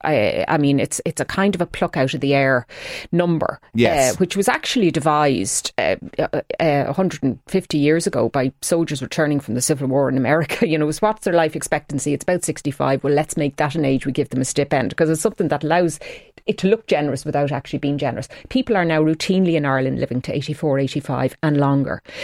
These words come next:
Speaker 1: Um, so it doesn't really make sense that we force everybody to retire at this arbitrary age.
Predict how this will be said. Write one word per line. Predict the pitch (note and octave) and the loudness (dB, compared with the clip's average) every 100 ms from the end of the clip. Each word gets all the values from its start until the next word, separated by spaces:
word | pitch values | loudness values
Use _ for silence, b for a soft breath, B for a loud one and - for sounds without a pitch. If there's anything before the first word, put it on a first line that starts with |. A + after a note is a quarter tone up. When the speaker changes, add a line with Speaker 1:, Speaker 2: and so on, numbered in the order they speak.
| B B - | B B -4
Speaker 1:
Um, | E3+ D3+ C#3+ C#3 | 0 2 0 -2
so | - F#3 | 0 0
it | G#3 - | 0 0
doesn't | B3+ B3 F#3+ | 0 2 0
really | F#3 G3 F#3+ | 2 4 4
make | E3 C#3+ - | 4 0 0
sense | C#3 G#2 - - | -2 -2 -2 -2
that | - | 0
we | D#3+ C#3 | 0 0
force | - A3 A3+ | 2 2 2
everybody | F3 B2 C3+ | -2 -2 -4
to | - | -2
retire | C#3 D3 B2+ | -4 0 0
at | B2 | 0
this | B2 - | 0 0
arbitrary | C3+ B2 - C3+ A#2 | 0 -2 -2 -2 0
age. | A2 - - | -2 -6 -10